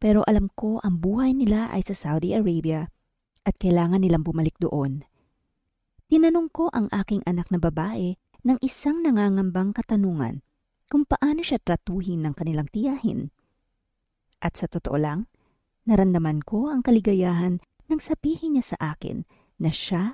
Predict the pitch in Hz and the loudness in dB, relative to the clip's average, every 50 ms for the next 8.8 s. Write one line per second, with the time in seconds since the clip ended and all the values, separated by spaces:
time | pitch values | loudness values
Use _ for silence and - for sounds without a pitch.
0 | - - 220 202 - 175 165 151 - - 156 156 165 - 180 180 175 - _ 233 | -4 -4 -4 0 0 0 0 0 -2 -2 -2 -4 -2 -4 -4 -6 -6 -6 _ -4
1 | 208 208 214 214 208 - - 254 262 233 175 127 117 - _ - - - - 139 | -4 -2 -2 -4 -4 -6 -4 -2 0 0 0 0 -4 -6 _ -10 -10 -10 -8 -6
2 | 139 151 - - - 175 160 180 165 165 147 127 - 139 123 117 135 - _ _ | -6 -6 -6 -6 -4 -4 -4 -4 -4 -4 -6 -6 -6 -8 -8 -10 -12 -14 _ _
3 | _ _ _ _ _ _ _ _ _ _ _ _ _ _ _ _ _ _ _ _ | _ _ _ _ _ _ _ _ _ _ _ _ _ _ _ _ _ _ _ _
4 | _ _ - 214 214 - - 233 277 - - 330 320 302 254 202 180 170 - 156 | _ _ -2 0 0 0 -2 -4 -6 -4 -4 -4 0 2 2 2 2 0 0 -2
5 | 151 151 156 185 247 - - 202 170 160 190 165 165 170 - - 247 262 - 311 | -2 0 0 -2 -2 -2 -2 -2 0 0 0 0 0 -2 -4 -6 -8 -6 -4 -2
6 | 302 302 302 277 233 226 226 226 - 233 240 247 233 240 240 233 - - 247 302 | -2 0 0 0 0 0 -2 -2 -2 0 0 2 2 0 0 0 0 -2 -4 -4
7 | - - - 330 320 - - - _ 180 - - 165 - 160 156 170 - - - | -6 -8 -8 -8 -8 -8 -12 -12 _ -10 -8 -8 -8 -6 -4 -6 -4 -6 -8 -8
8 | - - 156 156 - 175 156 - 165 165 139 127 95 - - | -6 -6 -6 -4 -6 -8 -6 -6 -6 -6 -6 -6 -8 -10 -12